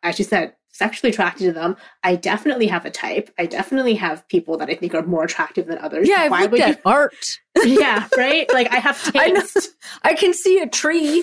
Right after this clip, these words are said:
Speaker 2: You know, yeah,
Speaker 1: Yeah.
Speaker 2: yes, yeah. It's, well, I just think, I think that, um, obviously I know people aren't trees, but I just mean to,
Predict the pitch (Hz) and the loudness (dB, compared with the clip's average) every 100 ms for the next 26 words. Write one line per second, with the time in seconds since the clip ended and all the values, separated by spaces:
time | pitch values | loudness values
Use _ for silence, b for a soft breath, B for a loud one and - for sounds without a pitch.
0 | - 285 277 262 240 233 233 240 208 180 | 2 2 4 4 2 2 0 0 0 0
1 | - - 240 - 214 - - B B - | -10 0 2 2 0 -2 -12 B B 0
2 | 339 349 403 - 381 - 277 277 269 247 | 2 4 2 2 -2 0 -2 2 2 2
3 | 208 - _ _ _ _ _ 208 196 175 | 0 -4 _ _ _ _ _ 0 2 0
4 | - 247 277 247 208 196 - 208 160 160 | -2 2 2 2 0 0 0 -2 0 -2
5 | - - - - 214 214 240 233 208 185 | -2 -4 -4 0 2 4 2 2 0 0
6 | - 262 | -2 0